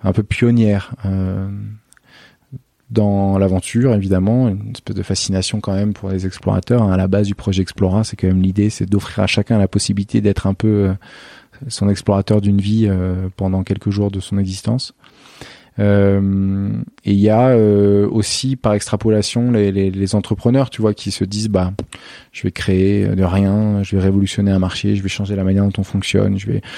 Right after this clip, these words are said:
Alors je saurais pas dire que c'est notre cas, hein, j'en sais rien, mais en tout cas, j'essaye. On, c'est ceux qui, qui sont allés, euh, qui ont, qui ont pas cherché la voie facile, tu vois, à la base, qui sont allés par la voie anormale. Euh,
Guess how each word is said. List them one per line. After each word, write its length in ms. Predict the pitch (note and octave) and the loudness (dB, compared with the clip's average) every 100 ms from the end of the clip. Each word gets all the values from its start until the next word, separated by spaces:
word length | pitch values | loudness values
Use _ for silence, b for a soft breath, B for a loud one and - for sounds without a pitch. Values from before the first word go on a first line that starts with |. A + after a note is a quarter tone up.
| B B | B B
Alors 140 | G2 F#2+ | 0 0
je 160 | G2+ | 0
saurais 300 | F#2 G2+ G2 | -2 -2 0
pas 120 | G#2 | 0
dire 140 | G#2 A2+ | 0 0
que 80 | - | 2
c'est 80 | |
notre 180 | G2+ G2 | 0 0
cas, 180 | - A#2+ | 0 2
hein, 200 | A#2 G#2+ | 2 0
j'en 120 | G2+ | -2
sais 160 | F#2+ F#2+ | -4 -2
rien, 280 | G2 A#2 A#2 | 0 2 2
mais 100 | G2+ | 0
en 80 | |
tout 100 | - | -2
cas, 140 | - B2 | 0 0
j'essaye. 560 | G#2+ G2 - B2 B2 B B B B B | 2 -2 0 2 0 B B B B B
On, 160 | G#2+ - _ _ b b | -2 -2 _ _ b b
c'est 100 | A#2 | -8
ceux 180 | - C#3+ | 0 0
qui, 840 | - B2+ A#2+ A#2+ A#2 A#2 A#2 A2+ | 0 -6 -4 -2 -4 -4 -6 -8
qui 80 | A#2 | -10
sont 180 | - A#2+ | -2 2
allés, 320 | A#2 B2+ C3 | 4 4 4
euh, 320 | A#2+ A2+ A2 | 4 4 2
qui 160 | G#2 - | 0 -2
ont, 140 | A2 G#2 - | -4 -4 -6
qui 100 | A2+ | -4
ont 60 | |
pas 140 | - B2+ | 0 -2
cherché 320 | B2 - A#2+ | -2 -2 2
la 100 | G#2+ | 2
voie 200 | G#2 A2+ | 2 0
facile, 440 | - A2 - F#2 G2+ | 0 -4 -2 -4 -4
tu 120 | - | -6
vois, 160 | G#2 G#2+ - | -4 -4 -6
à 80 | F#2+ | -4
la 140 | F#2 | -2
base, 320 | G2 G2+ G2+ G#2+ | -2 -2 -4 -12
qui 80 | - | -10
sont 140 | - | -6
allés 160 | F#2+ G#2 | -2 -2
par 160 | G2 F#2 | -2 -2
la 100 | F#2 | -2
voie 240 | F#2+ G2+ | 0 -2
anormale. 600 | A2 G#2+ F#2+ F#2 G#2 A#2+ B B B B - | 2 0 2 0 -2 -4 B B B B -2
Euh, 460 | G2+ G2 G2 G2 | 2 4 2 2